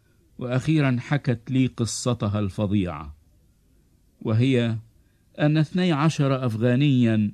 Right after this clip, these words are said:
من المقيمين في الهند عبروا الحدود وأغاروا على قريتها،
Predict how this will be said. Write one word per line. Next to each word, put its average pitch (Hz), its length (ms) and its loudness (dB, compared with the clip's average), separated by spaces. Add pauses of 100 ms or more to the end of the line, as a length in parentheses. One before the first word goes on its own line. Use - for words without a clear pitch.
من 120 160 4
المقيمين 113 800 0
في 107 140 -4
الهند 104 520 0 (580)
عبروا 170 440 2
الحدود 143 540 0 (640)
وأغاروا 147 640 2
على 113 260 2
قريتها، 113 720 -2